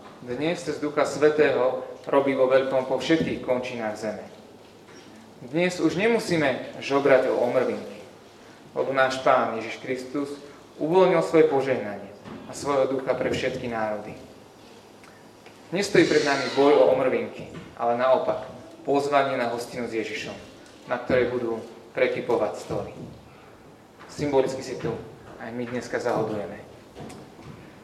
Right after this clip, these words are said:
A tak nám tento zvláštny a silný príbeh pripomína, že Ježiš je rovnako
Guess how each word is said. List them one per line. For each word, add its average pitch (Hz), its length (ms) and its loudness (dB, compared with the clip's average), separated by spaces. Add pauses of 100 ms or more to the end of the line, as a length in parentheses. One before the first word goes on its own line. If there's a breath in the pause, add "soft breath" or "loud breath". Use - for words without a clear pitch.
(180 loud breath)
A - 80 -10
tak 151 160 6
nám 180 160 0
tento 190 480 4
zvláštny 175 640 2
a 147 80 -4
silný 160 320 2
príbeh 151 320 0
pripomína, 127 640 -4 (880 loud breath)
že 135 240 -2
Ježiš 135 160 -6
je 135 80 4
rovnako 147 720 2